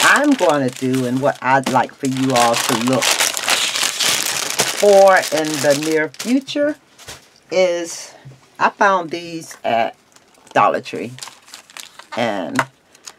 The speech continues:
I wanted to, at first I was thinking just take the little <laughs> pages and cut the doodads out and I could make me some faith books with them. That is a good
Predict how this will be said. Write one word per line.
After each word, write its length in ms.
I 120
wanted 360
to, 220
at 160
first 360
I 120
was 220
thinking 400
just 300
take 300
the 100
little 520
<laughs> 100
pages 800
and 340
cut 240
the 360
doodads 640
out 360
and 160
I 80
could 140
make 200
me 140
some 200
faith 420
books 360
with 300
them. 320
That 260
is 400
a 160
good 400